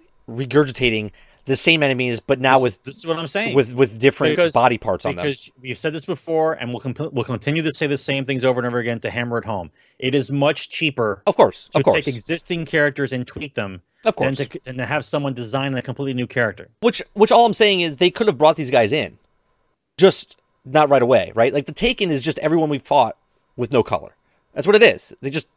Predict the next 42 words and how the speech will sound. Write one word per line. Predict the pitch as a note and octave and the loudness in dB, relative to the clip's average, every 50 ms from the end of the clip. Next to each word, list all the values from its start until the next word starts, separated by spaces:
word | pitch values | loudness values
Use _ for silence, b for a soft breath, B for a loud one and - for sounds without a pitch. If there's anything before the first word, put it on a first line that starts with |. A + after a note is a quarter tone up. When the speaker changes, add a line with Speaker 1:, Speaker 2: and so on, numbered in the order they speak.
| _ _ _ _ _ _ - | _ _ _ _ _ _ 2
Speaker 1:
unshaded | E3 E3+ E3+ D#3 - - F3 D#3+ D#3 D3+ | 4 4 4 4 2 2 4 4 4 4
them, | D3+ D3 D3 C#3+ D3 - | 4 4 2 0 -4 -6
and | - C#3+ C#3 | -4 -2 0
that's, | C#3+ D3 C3+ C3 | 0 0 0 -2
that's | C#3 C#3 D3+ D3 B2+ B2+ | -4 -2 -2 -2 -2 -4
what | C3+ C#3 - | -6 -4 -2
they | C3 A2 | 0 0
are. | F#2+ F2+ F2+ | -2 -2 -4
They're | F#2 A2+ B2 | -2 0 2
all | A#2 A#2+ A#2+ - - | 2 2 0 0 0
Speaker 2:
Well, | D#3+ - | 0 0
with | E3 | 0
the | - D#3 | 0 -2
Speaker 1:
twitchy. | C#3+ C#3 C#3 | 0 0 -2
Speaker 2:
single | D3+ E3 D3 C#3 D3+ | -2 0 0 0 0
eye, | C3+ B2 B2 B2+ B2+ C3 B2+ B2+ B2+ | 0 0 2 2 2 2 0 0 0
the | B2+ | 0
Speaker 1:
Yeah, | - - - G3 | 0 2 2 2
Speaker 2:
single | F3 C3+ - | 2 2 2
Speaker 1:
yeah. | F#3+ A#2 A2 | 2 2 2
Speaker 2:
eye | A#2+ A#2+ | -2 -6
thing. | - - B2+ C3 C#3+ | -14 -16 -18 -8 -2
Yeah, | E3 F#3 E3 | 0 0 2
Speaker 1:
Okay. | D3 C3+ C4 | 2 2 0
Speaker 2:
yeah, | D4 D4 C#4+ | 0 -2 -2
yeah. | D4 C4 B3 B3+ C4 - | -2 -4 -4 -4 -8 -12
Speaker 1:
So | - - G3+ F#3+ | -2 0 0 2
it's | - | 2
the, | G3+ F#3+ F#3+ | 2 0 0
it's | - - | 0 -2
the | - F3 | -2 -2
same | - - G#3 G#3 G3+ | 0 2 2 2 2
characters, | - F#3+ E3+ D3+ C#3+ - D#3+ D3+ C3+ | 2 2 2 2 2 0 -2 -2 -2
only | D3 C#3+ C#3+ C#3+ C#3+ C#3 | -2 -2 0 -2 -2 -4
they're | B2 C#3 | -2 -2
not | C#3 C#3 C3+ G#2 G2 _ _ | -2 -2 -2 -4 -6 _ _
colored | - - - D3 C3 A2+ G2+ | -10 -6 -2 -2 0 0 -2
in, | F2+ D#2 F2+ G#2 _ - | -4 -6 -10 -18 _ -6
right? | - A2 A2 G#2 | -4 -2 -2 -2
They're | A2 G#2+ | -4 -6
just | A2 - - _ - - _ _ - - | -10 -10 -14 _ -20 -20 _ _ -10 -8
different. | C3 C3 - - - | -6 -6 -6 -8 -16